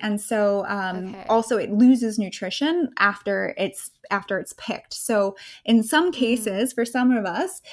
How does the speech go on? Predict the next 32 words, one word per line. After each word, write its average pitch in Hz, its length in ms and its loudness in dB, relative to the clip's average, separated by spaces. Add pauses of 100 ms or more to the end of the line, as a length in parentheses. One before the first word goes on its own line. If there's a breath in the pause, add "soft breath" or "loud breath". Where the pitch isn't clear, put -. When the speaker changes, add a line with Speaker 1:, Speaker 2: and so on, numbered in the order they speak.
(160 loud breath)
Speaker 1:
uh, 196 260 -2
the, 202 300 2
the 226 100 0
frozen, 247 680 4
which 220 220 -2
is 214 200 2
picked - 360 -6
at 185 280 -6
peak 233 280 -4 (140)
ripeness 226 500 -2
and 202 180 -4
peak - 300 -8
nutrition, 190 560 -2
and 196 160 -2
flash 190 380 -6
frozen, 208 440 2
which 180 220 -4
locks 175 400 -8 (240 loud breath)
much 202 300 0
of 190 60 -4
that 190 120 -4
nutrition 190 480 -6
in, 254 260 -2 (280 loud breath)
it's 196 180 -4
gonna 208 160 -2
actually 185 380 -6
be 170 400 -6 (100)
more 196 180 -6
nutritious - 540 -6
in 185 80 -6
many 165 180 -4
cases. - 520 -14